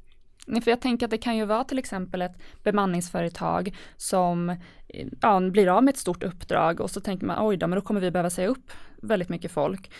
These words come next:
Men sen helt plötsligt så kommer det in ett nytt uppdrag, och då kanske de här personerna kan hoppa på det istället, och då vill man ju inte bli av med sin personal, utan då vill man ju lösa situationen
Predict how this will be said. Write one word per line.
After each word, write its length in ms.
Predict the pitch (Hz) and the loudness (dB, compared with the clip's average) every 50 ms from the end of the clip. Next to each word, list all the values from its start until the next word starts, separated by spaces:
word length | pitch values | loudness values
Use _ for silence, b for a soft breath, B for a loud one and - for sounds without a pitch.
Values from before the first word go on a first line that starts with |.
| B B B | B B B
Men 140 | B 208 208 | B -2 0
sen 260 | - - 196 196 214 | 2 2 2 2 2
helt 180 | 220 220 196 190 | 2 0 0 0
plötsligt 300 | - 202 - - 185 180 | -2 -4 -2 -2 -4 -4
så 60 | 202 | -4
kommer 260 | - - 202 185 185 | -4 -2 0 0 2
det 40 | 180 | 0
in 100 | 185 175 | 0 -2
ett 80 | 175 180 | 0 2
nytt 220 | 254 349 - - | 2 2 2 2
uppdrag, 500 | 285 240 - - - - - - 185 - | 0 0 0 -4 -4 -2 -2 -2 0 -2
och 60 | 185 | -4
då 80 | 185 190 | -4 -4
kanske 300 | - - 214 208 - 202 | -6 -6 -6 -6 -6 -4
de 140 | 196 190 185 | -4 -2 -2
här 80 | 180 | -4
personerna 440 | 180 180 - - 180 170 170 170 175 | -4 -6 -6 -6 -6 -4 -4 -6 -8
kan 480 | 175 - 170 175 170 170 170 165 - - - | -8 -8 -6 -6 -4 -4 -6 -8 -10 -12 -14
hoppa 200 | - - 190 185 | -10 -8 -8 -6
på 140 | - 190 | -6 -8
det 240 | 170 175 240 277 277 | -6 -4 -2 0 0
istället, 520 | 220 - - - 190 196 240 247 - - 220 | -2 -2 -2 -2 -2 0 0 0 -2 -2 -6
och 60 | 185 | -8
då 60 | 202 | -4
vill 140 | 202 214 220 | -2 0 0
man 120 | 220 202 | 0 0
ju 20 | 185 | -2
inte 140 | 190 - | -4 -4
bli 120 | 165 175 190 | -4 0 0
av 200 | 214 - 294 240 | 2 4 4 2
med 100 | 196 - | 2 0
sin 120 | - - | -2 -6
personal, 380 | - 170 - - - - - 170 | -6 -6 -6 -4 -4 -2 -2 -4
utan 160 | - 202 185 | -4 -6 -6
då 100 | 196 190 | -4 -4
vill 140 | 185 180 180 | -4 -4 -4
man 180 | 175 175 170 | -4 -4 -4
ju 180 | 165 165 175 180 | -4 -4 -4 -6
lösa 360 | - 196 180 - 175 - 240 | -4 -4 -4 -4 -2 -4 -2
situationen 640 | - 269 240 - - - - - - - 214 202 | -2 -2 -4 -4 -6 -6 -6 -6 -4 -4 -4 -4